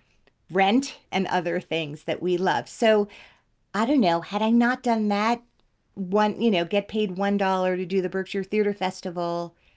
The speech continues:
like, it all is about saying yes to things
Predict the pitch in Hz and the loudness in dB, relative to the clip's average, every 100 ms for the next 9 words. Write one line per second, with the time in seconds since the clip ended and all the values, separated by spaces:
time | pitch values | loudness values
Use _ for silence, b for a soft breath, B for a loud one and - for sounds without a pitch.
0 | _ _ 214 233 - - 247 - 240 247 | _ _ -2 -2 -4 -6 -6 0 2 2
1 | 262 262 - 214 220 214 - 226 208 202 | 2 -2 -4 -2 0 -2 -2 -2 2 2
2 | 208 233 - 202 - 170 165 165 165 - | 0 -2 -6 -6 -2 -2 -2 -6 -8 -10